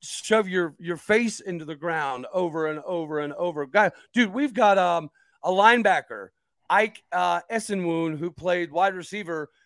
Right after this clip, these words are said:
and he's got multiple pancakes on the season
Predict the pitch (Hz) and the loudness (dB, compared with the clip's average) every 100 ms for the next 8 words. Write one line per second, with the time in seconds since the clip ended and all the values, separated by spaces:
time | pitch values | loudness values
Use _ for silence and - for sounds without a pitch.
0 | _ - 208 277 294 208 165 - 196 208 | _ -6 0 0 0 0 0 -2 0 6
1 | 254 254 196 185 190 - 233 262 262 196 | 6 6 0 -10 -6 0 2 2 0 0
2 | 190 185 - _ - 220 214 - 254 220 | -2 -6 -14 _ -4 -4 -2 -4 -4 -2
3 | 196 196 | -2 -4